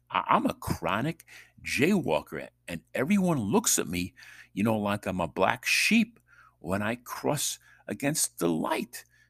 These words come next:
you know, and I, I keep thinking, like, what's gonna happen? Are the cops gonna show up? What's, what's going on? Everybody's just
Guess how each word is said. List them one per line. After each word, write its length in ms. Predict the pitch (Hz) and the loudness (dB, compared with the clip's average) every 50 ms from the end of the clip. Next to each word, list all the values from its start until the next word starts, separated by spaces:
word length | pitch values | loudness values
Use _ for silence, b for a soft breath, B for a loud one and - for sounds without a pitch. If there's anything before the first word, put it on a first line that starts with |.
| b b | b b
you 100 | 95 107 | -2 0
know, 160 | 135 151 156 | 0 0 0
and 100 | - - | -2 -2
I, 240 | 110 - - 98 90 104 | -2 0 0 2 2 2
I 60 | 151 | 0
keep 260 | 151 - - 180 - | 0 -2 -6 -6 -6
thinking, 200 | - - - - | -6 -8 -8 -6
like, 100 | - - - _ | -10 -10 -12 _
what's 220 | - - 196 - | -10 -8 -8 -8
gonna 180 | - - 185 170 | -6 -4 -4 -4
happen? 300 | 151 175 196 - - - | -2 -2 -4 -2 -2 -2
Are 120 | 113 104 | -4 -4
the 60 | - - - | -6 -10 -6
cops 360 | - - 104 - - - - | 0 2 2 2 2 0 -2
gonna 200 | - 196 196 190 | 0 2 2 2
show 420 | - - - - - 185 185 - | 2 4 4 4 4 4 4 2
up? 180 | 262 - - - | 2 0 0 0
What's, 300 | 165 196 - - - - - - b b b b b b | -2 0 2 0 -2 -2 -8 -18 b b b b b b
what's 180 | - - - | -10 -10 -6
going 280 | - - 220 220 214 220 | -2 0 0 2 2 0
on? 200 | 240 254 - 123 | 0 0 0 0
Everybody's 500 | 107 113 143 170 165 165 180 180 165 143 | 0 2 0 -2 -2 -2 -2 0 0 0
just 140 | 135 110 | 0 -2